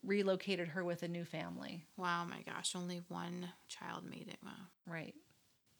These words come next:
Speaker 1: Better than none, but still heartbreaking.
Speaker 2: Yeah.
Speaker 1: Hitler
Speaker 2: At least
Speaker 1: up-
Speaker 2: she made it too,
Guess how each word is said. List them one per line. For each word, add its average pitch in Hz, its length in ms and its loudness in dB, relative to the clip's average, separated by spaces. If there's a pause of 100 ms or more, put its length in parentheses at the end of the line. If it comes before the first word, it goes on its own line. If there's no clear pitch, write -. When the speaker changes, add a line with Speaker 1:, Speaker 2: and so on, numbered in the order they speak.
(680)
Speaker 1:
Better 180 220 4
than 175 180 0
none, 165 400 -2 (140)
but 165 160 -4
still 165 240 0
heartbreaking. - 720 -2
Speaker 2:
Yeah. - 600 -20 (380)
Speaker 1:
Hitler 277 240 12
Speaker 2:
At 294 40 12
least 247 100 12
Speaker 1:
up- 240 80 12
Speaker 2:
she 208 100 10
made 156 220 2
it 135 140 -2
too, - 240 0